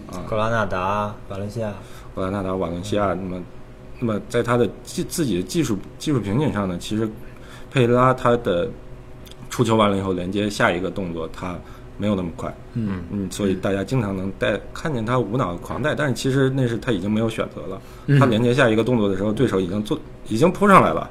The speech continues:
Speaker 2: 嗯。
Speaker 1: 你不带没有别的办法了。
Speaker 3: 对。
Speaker 1: 你不射也没有别的办法了。
Speaker 3: 他其实挺逗，他其实是一个小个儿球员，但是他某些技术特点像一个大个儿球员。
Speaker 2: 那是不是说，就是说他适应不了英超这个节奏？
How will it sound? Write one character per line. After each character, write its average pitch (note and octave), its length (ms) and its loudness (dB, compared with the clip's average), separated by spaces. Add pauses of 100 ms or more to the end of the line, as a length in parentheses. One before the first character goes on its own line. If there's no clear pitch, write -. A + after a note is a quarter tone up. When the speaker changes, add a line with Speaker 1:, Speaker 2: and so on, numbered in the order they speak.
Speaker 2:
嗯。 G#2+ 140 -6
Speaker 1:
你 G#2 140 0
不 G#2+ 100 2
带 C3 120 8
没 G#2 120 2
有 A2+ 80 4
别 F2+ 160 -2
的 F#2+ 80 -2
办 G2 160 0
法 E2+ 100 -6
了。 F2+ 100 -10 (220)
Speaker 3:
对。 G2+ 140 -6
Speaker 1:
你 F#2+ 80 -2
不 A#2 120 -2
射 A#2+ 200 6
也 F2 80 4
没 E2 100 -4
有 F#2 80 -2
别 F2+ 140 -4
的 G2+ 60 -2 (100)
办 A2+ 120 8
法 - 100 -4
了。 - 140 -6 (640)
Speaker 3:
他 - 160 2
其 A3+ 140 8
实 A#3+ 80 10
挺 A#2+ 200 2
逗， D3 220 4
他 F3+ 180 0
其 F#3 160 4
实 G3+ 80 6
是 F#3+ 80 8
一 F#3+ 40 8
个 G3+ 60 6
小 F#2+ 180 0
个 A#2 100 2
儿 F3 80 6
球 C#3+ 160 2
员， C3 160 4
但 D#3+ 160 4
是 D#3 60 2
他 F3 160 0
某 G#2+ 160 -2
些 C#3+ 120 2
技 E3+ 140 -2
术 E3 80 0
特 E3 140 2
点 G#2 120 2
像 D3+ 160 0
一 D#3 60 2
个 F#3+ 80 2
大 G#3+ 160 0
个 A#2+ 80 2
儿 - 20 0
球 - 100 -8
员。 F#2 80 -6 (120)
Speaker 2:
那 F3+ 60 0
是 A#3+ 160 2
不 F#3 100 6
是 F#3+ 80 4
说， F3+ 160 6
就 D3+ 220 0
是 A#2+ 40 -2
说 D#3+ 160 0
他 E3 160 0 (260)
适 - 420 -2
应 A#2+ 100 2
不 A#2 80 2
了 G2 100 2
英 A2 160 -2
超 D3+ 160 0
这 C#3 80 2
个 G2+ 60 2
节 F2+ 180 -8
奏？ A2+ 160 -8